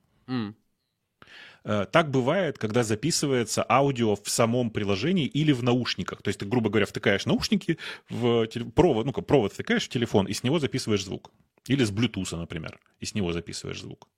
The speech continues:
Speaker 2: То есть это как бы цифровой сигнал, это не, не, не наружная прослушка совсем. Это, ну, довольно интересная сама по себе штука.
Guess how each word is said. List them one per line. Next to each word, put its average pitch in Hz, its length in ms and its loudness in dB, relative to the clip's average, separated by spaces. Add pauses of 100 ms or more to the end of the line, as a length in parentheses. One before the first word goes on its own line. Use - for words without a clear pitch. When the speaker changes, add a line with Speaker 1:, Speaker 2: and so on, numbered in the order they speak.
(520)
Speaker 2:
То 131 60 2
есть 123 140 2
это 170 140 0
как 117 160 2
бы 107 60 0
цифровой 120 640 0
сигнал, 120 380 0
это 92 180 0
не, 110 280 0
не, 104 200 0
не 107 180 0
наружная 120 380 0
прослушка - 400 -2
совсем. - 420 -12 (800)
Это, 180 380 2
ну, 139 220 -2
довольно 156 760 2
интересная 160 440 2
сама 160 200 4
по 151 80 0
себе 160 180 0
штука. - 380 0